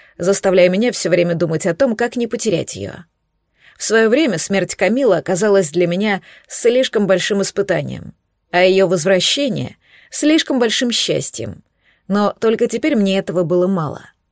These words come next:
Сколько бы я ни пытался говорить о том, что не верю в любовь, что не бывает таких сильных чувств с первого взгляда, и все это больше похоже на классический приворот,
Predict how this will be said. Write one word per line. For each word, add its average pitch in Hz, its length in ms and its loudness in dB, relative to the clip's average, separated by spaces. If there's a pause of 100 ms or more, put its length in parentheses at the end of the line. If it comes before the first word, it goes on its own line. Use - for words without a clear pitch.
(400)
Сколько 294 400 0
бы 262 80 2
я 254 100 6
ни 240 100 0
пытался 247 440 2
говорить 208 440 2
о 202 80 2
том, 220 180 2
что - 160 -4
не 190 140 -4
верю 196 220 2
в 156 60 -2
любовь, 170 600 0 (240)
что - 200 -2
не 220 100 2
бывает 277 280 4
таких 190 260 -2
сильных 190 360 2
чувств - 460 -2
с - 120 -6
первого 175 320 2
взгляда, 165 600 -2 (400)
и - 100 -6
все 269 160 2
это 220 140 4
больше 226 300 2
похоже 208 380 0
на 185 120 -4
классический 180 600 -2
приворот, 170 680 0